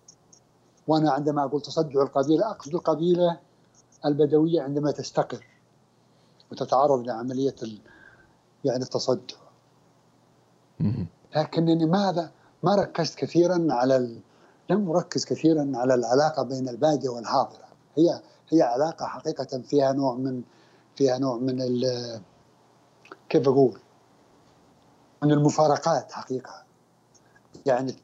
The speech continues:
Speaker 1: يعني تلاقي مثلا راعي الحاضرة، سكان الحضر، عندهم شيء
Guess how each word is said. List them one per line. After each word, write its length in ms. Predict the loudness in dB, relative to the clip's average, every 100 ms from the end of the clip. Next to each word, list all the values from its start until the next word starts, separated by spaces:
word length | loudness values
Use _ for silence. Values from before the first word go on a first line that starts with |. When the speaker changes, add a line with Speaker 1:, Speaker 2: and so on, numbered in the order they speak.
| _ _ _ -4
Speaker 1:
يعني 180 | -4
تلاقي 380 | 0 4 4 4
مثلا 240 | 2 0 0
راعي 240 | 2 0
الحاضرة، 560 | 0 0 0 -6 -10 -20 _ _ _ _ _ _ _
سكان 380 | -20 -12 -4 -4
الحضر، 440 | -2 -4 -4 -12 -18 _ _ _ _ _ _ _ _ _ _ _ _ _ _ -6
عندهم 380 | -2 0 0 -2
شيء 540 | 2 2 2 -2 -10